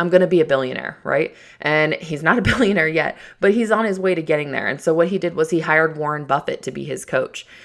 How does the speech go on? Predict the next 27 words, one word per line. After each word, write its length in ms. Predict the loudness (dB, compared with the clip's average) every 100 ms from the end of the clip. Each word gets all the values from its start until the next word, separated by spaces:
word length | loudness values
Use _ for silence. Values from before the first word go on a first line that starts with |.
| -20 -4
And 460 | 0 2 2 0
he 240 | -2 -4 -2
told 280 | 2 2 2
people, 240 | -4 -2
"Look, 160 | -2 -2
this 140 | -4
is 120 | -6
what 120 | -4
I'm 100 | -2
gonna 160 | -2 -4
do." 380 | -4 -2 -2 -2 -10 -8
And 80 | -6
he 60 |
started 520 | 2 4 6 4 2
diversifying 680 | -4 -4 -4 -2 -4 -4 -2
where 120 | -4
he 140 | -4 -6
invests 440 | -4 -4 -6 -8
his 180 | -12 -10
time 400 | -6 -2 -2 -4
and 100 | -8
his 200 | -8 -6
money. 360 | -4 -4 -6 -10 -18 -6
And 120 | 0
then 100 | 2
guess 220 | 2 0 2
what? 320 | 2 0